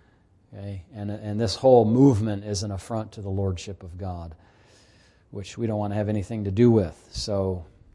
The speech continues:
um, you know, yes. Leviticus nineteen twenty-eight.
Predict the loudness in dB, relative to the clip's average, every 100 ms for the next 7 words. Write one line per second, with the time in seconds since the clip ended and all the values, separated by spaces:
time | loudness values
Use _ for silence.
0 | -20 -16 -14 -14 -16 -14 -14 -14 _ _
1 | _ -20 _ _ _ _ _ _ _ -20
2 | -18 -16 -18 -20 _ _ _ -6 -6 -8
3 | -16 -20 _ _ _ _ _ _ _ _
4 | _ _ _ _ _ _ _ _ _ _
5 | _ _ _ -8 -2 0 2 0 -2 -2
6 | -2 -4 -4 -2 0 -2 -4 -4 -2 -2
7 | -2 -2 -4 -14